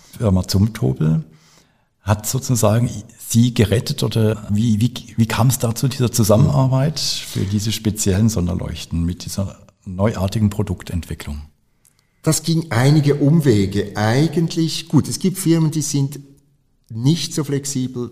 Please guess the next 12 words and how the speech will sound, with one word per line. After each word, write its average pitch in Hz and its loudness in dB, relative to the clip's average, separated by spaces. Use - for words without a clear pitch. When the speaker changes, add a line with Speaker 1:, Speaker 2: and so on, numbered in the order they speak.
Speaker 2:
dass 110 0
man 101 -4
sie - -8
anfragen 82 -6
kann, 92 0
so - -4
etwas, - -6
äh, 76 -8
grundsätzlich 98 -2
neu 82 -2
zu - -6
entwickeln. 98 -6